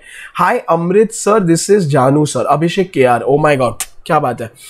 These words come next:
सर, पैसेज करने में आलस आता है, आदिति, बेटा, उसका कोई सॉल्यूशन नहीं है, आलस मत करो, मत करो। Hello, my तुषार, what's up, my मनदीप?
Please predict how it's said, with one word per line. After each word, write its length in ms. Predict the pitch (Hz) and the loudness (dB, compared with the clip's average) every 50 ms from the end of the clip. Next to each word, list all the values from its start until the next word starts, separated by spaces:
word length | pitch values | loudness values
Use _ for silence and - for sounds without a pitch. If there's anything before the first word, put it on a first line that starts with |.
| - - - _ | -20 -20 -18 _
सर, 140 | - 220 214 | 0 0 0
पैसेज 520 | 208 - _ - 180 175 185 - 262 233 | 0 -2 _ -4 -4 -4 -2 -2 -4 -2
करने 280 | - - 208 208 226 233 | 0 0 0 2 2 2
में 220 | 262 285 285 - - - | 2 2 0 -2 -4 0
आलस 640 | 160 160 156 160 165 175 185 196 233 277 285 - - | 0 2 2 2 2 2 2 2 0 0 -2 -6 -4
आता 280 | 170 175 170 - - 170 | -4 -4 -4 -4 -4 -4
है, 300 | 185 185 214 214 - - - | -2 0 0 -2 -2 -2 -2
आदिति, 720 | 160 170 170 160 156 202 226 147 - - 262 277 285 247 - - - - | 0 0 2 2 2 0 0 0 0 -2 0 0 0 0 -2 -4 -8 -6
बेटा, 220 | 165 180 180 - - | -6 -6 -4 0 0
उसका 260 | 220 214 - - 170 | 0 0 0 -6 -6
कोई 360 | 160 - - 208 202 226 269 | -8 -2 2 2 2 2 0
सॉल्यूशन 480 | 262 - 220 196 180 180 180 - 175 170 | 0 0 0 2 2 -2 0 -2 -2 2
नहीं 240 | 165 160 160 151 | 2 2 2 2
है, 160 | 147 151 - - - | 0 -2 -2 -2 -2
आलस 540 | 143 147 143 143 147 165 190 175 - - - - - - - _ | -2 0 2 2 4 4 4 2 2 -6 -18 -20 -20 -20 -6 _
मत 160 | 214 247 247 - | -2 -2 0 0
करो, 180 | - 156 120 110 | -2 -2 -2 -2
मत 240 | 131 180 202 - - | -4 -4 -4 -4 -2
करो। 200 | - 107 - - _ - - - _ - | -4 -4 -4 -6 _ -20 -20 -10 _ 0
Hello, 200 | 233 262 262 247 | 2 2 2 2
my 100 | 233 208 | 0 -4
तुषार, 520 | 208 196 190 190 175 175 175 175 170 170 _ _ _ _ | -4 -2 0 2 2 4 4 2 0 -4 _ _ _ _
what's 240 | 139 170 196 185 - | 0 0 0 2 -2
up, 160 | 190 190 214 | -4 -2 0
my 140 | 185 180 180 | 0 0 2
मनदीप? 520 | 170 156 165 165 165 175 180 180 180 165 | 2 0 2 2 2 2 4 2 2 0